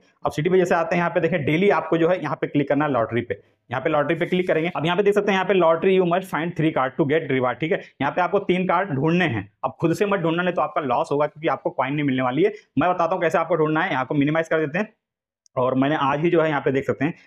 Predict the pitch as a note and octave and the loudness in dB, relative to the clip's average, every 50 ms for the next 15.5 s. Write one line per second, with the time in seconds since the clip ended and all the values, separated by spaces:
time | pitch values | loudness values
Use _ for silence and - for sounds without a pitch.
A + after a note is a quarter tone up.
0 | _ - C3 C#3+ D3+ D3+ C#3+ D3 C#3+ C#3 D#3+ F#3+ F#3+ - F3+ - - D#3 D3 D3 | _ -2 0 2 2 2 2 2 4 4 2 2 2 0 -2 0 2 2 2 2
1 | D#3 E3 - - D3+ D#3 D#3+ D#3 E3+ E3+ E3+ F3 E3+ D3 D3 D3+ D#3 D#3 D3+ D3+ | 0 0 -2 -2 -2 0 2 2 2 2 0 0 0 0 0 0 0 0 0 0
2 | D#3+ E3+ F3+ E3+ D3+ C#3 - E3+ D#3+ - - - _ _ _ _ - C3+ D#3 D#3+ | 0 0 0 -2 -2 0 -2 -2 -2 -4 -6 -14 _ _ _ _ -2 0 2 2
3 | G3+ G3+ F3+ E3+ E3+ E3+ D#3 D#3+ E3 E3 - E3+ D#3+ E3 F3 E3+ D3 C#3+ C#3+ - | 2 2 2 0 0 2 0 0 0 0 0 0 2 2 2 2 0 0 0 0
4 | - D3+ D3+ D3 C3+ B2+ C#3+ D3+ - B2 A#2 B2 B2 A2+ B2 A2+ A2+ G#2 G2+ G2+ | 0 0 2 0 2 0 -2 -2 -2 -4 -4 -2 -4 -2 -2 -2 -2 -2 -4 -6
5 | - - _ _ B2 B2+ - C#3 C3+ C#3 - - C3 C3 C#3 C#3+ C#3 C3+ C3 C3 | -8 -14 _ _ -4 -2 0 0 0 0 0 0 -2 0 0 0 0 -2 -2 -4
6 | C#3 - - B2 A#2+ B2 C3 B2+ C3+ C3+ C3+ - A#2 A#2+ B2 C#3 C3 B2 A#2+ A#2+ | -4 -6 -4 -4 -2 0 0 0 0 0 0 0 0 0 2 2 2 2 2 0
7 | A#2 B2+ C#3+ - - _ _ C#3+ C3+ - C3 C3+ A#2+ A2+ - A2 - A#2+ A#2+ B2 | 0 -2 -4 -6 -12 _ _ -2 -2 0 0 0 0 -2 -2 -2 -2 -2 -2 0
8 | C#3 C3+ C#3+ D3+ C#3+ D3+ C#3+ E3+ E3 E3+ D3+ D#3 D#3+ E3 C#3+ B2+ - B2 B2+ C3 | 0 0 0 0 0 -2 -2 -2 -2 -2 -2 0 -2 -2 -2 -2 -2 -2 0 0
9 | C#3 D3 C#3 C#3+ C#3 C#3+ - E3 E3 E3 - - - - E3 F3 - F3 D#3 D#3+ | 0 0 0 0 -2 0 0 0 0 0 -4 -8 -4 -2 -2 0 0 -2 0 0
10 | D#3+ E3 D#3 E3 E3 E3 D#3+ E3 E3+ D#3 D3+ D3+ D#3+ D3 C#3+ D3 D3 D#3+ E3+ E3+ | 0 0 0 0 0 0 0 0 0 0 0 0 2 2 2 2 2 2 2 0
11 | F#3 F#3+ - - - - C#3 D3 - - E3 D#3 E3+ E3 F3 F#3 E3+ C#3 C3 C3+ | 0 -2 -4 -12 -4 -2 -2 0 2 0 0 2 2 2 2 0 0 0 -2 -2
12 | C#3 D3 C3 C3+ C3+ D#3 F3+ F#3+ F#3 - _ _ _ _ C3 C3 - - C#3+ C#3+ | -2 0 0 0 2 2 0 0 -2 -4 _ _ _ _ -4 -2 0 0 0 2
13 | D3 C#3+ C3+ D3 D3 D3 C3+ B2+ B2+ B2 D#3 D#3 D3+ D#3 D3+ C#3+ C#3 F#3+ G3+ G3+ | 0 0 0 0 0 2 2 0 0 2 0 0 0 0 0 0 0 -2 -2 -2
14 | - D#3 - F#3 B2+ B2+ A#2+ A#2+ B2+ C3 - C3+ B2 C3 C3 - C3 - C#3+ C3+ | -4 -4 -2 -2 -2 0 0 0 0 0 -2 -2 -2 -2 -2 -2 -2 -2 -2 -2
15 | B2+ - - B2 C3 C3+ - C3 C3+ E3 | -2 -2 -4 -2 -2 -2 -2 -2 -4 -4